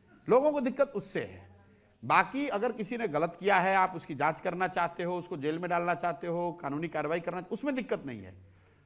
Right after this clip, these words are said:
दिक्कत यह है कि वही आदमी जब बीजेपी से जुड़ जाए तो फिर आप कहते, कल जिसको आपने बताया सबसे बड़ा भ्रष्ट जिस पर जांच चल रही है, वो आदमी बीजेपी ज्वाइन किया, आपने परसों से अपने जांच रोक दी, वहां पर दिक्कत है। और मुझे लगता है कि it is not consistent with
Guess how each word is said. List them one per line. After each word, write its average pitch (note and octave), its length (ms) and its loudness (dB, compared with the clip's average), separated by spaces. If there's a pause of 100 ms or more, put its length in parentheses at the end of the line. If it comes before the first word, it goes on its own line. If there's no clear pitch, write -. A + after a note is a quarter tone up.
(300)
दिक्कत A3 360 2
यह B3+ 180 4
है C4+ 80 6
कि B3+ 140 -4
वही G3+ 320 2
आदमी G3+ 500 2
जब G3+ 420 0
बीजेपी F#3+ 420 -2
से G3 120 -6
जुड़ C#3 240 -2
जाए B2 300 -4 (1040)
तो B3 120 6
फिर B3+ 220 0
आप A3+ 360 6
कहते, G3 340 0 (140)
कल A#3+ 180 4
जिसको A3+ 260 0
आपने A3+ 240 4
बताया A3 300 4
सबसे A3+ 280 0
बड़ा G#3+ 200 6
भ्रष्ट G3+ 280 2
जिस F#3 120 -8
पर G#3 340 -2
जांच G3 180 6
चल A#3 200 2
रही B3+ 140 0
है, C4 60 0
वो A3+ 60 4
आदमी G3+ 220 2
बीजेपी G3 340 -2
ज्वाइन A3+ 260 0
किया, G#3+ 300 2
आपने D3 200 -2
परसों C3+ 260 -8
से C3+ 300 -4
अपने C3 240 -8
जांच F3 240 0
रोक G3+ 180 2
दी, F#3+ 200 -8 (340)
वहां B3 200 4
पर B3 160 0
दिक्कत B2+ 380 -8
है। D3+ 60 -2
और D#3+ 80 -2
मुझे F3 180 0
लगता G3+ 260 2
है A3+ 80 0
कि G#3+ 180 -2
it - 80 -8
is D#3+ 180 -2
not G#3 120 4 (100)
consistent F#3+ 520 -8
with G3 100 -8